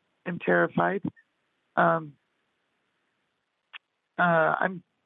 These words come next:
shouldn't say I'm blue collar, but I mean, I've owned my own business for the last thirty years, but, um,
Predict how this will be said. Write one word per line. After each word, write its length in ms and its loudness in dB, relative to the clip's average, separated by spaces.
shouldn't 260 0
say 100 4
I'm 160 2
blue 200 4
collar, 360 0
but 300 2
I 160 2
mean, 180 -4
I've 180 2
owned 180 2
my 180 0
own 200 -2
business 340 -2
for 100 2
the 80 2
last 240 2
thirty 220 2
years, 340 0
but, 180 2
um, 580 2